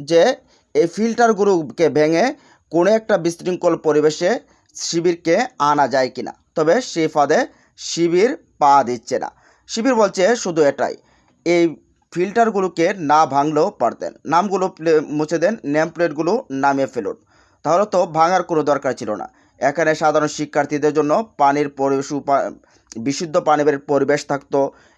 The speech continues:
এবং এখানে তো আমরা পরিশ্রম ও অর্থ ব্যয় করেছি, এগুলার অপচয় হতো না।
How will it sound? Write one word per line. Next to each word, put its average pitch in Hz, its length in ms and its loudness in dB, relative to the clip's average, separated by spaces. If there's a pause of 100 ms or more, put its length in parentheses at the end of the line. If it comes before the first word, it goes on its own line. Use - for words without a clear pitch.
এবং 185 260 2
এখানে 208 260 0
তো 208 120 0
আমরা 160 360 2 (640)
পরিশ্রম 170 680 2
ও 202 280 2 (440)
অর্থ 175 280 2
ব্যয় 151 280 2
করেছি, 120 440 -4 (200)
এগুলার 156 400 2 (260)
অপচয় 139 520 2
হতো 117 280 -2
না। 101 160 -8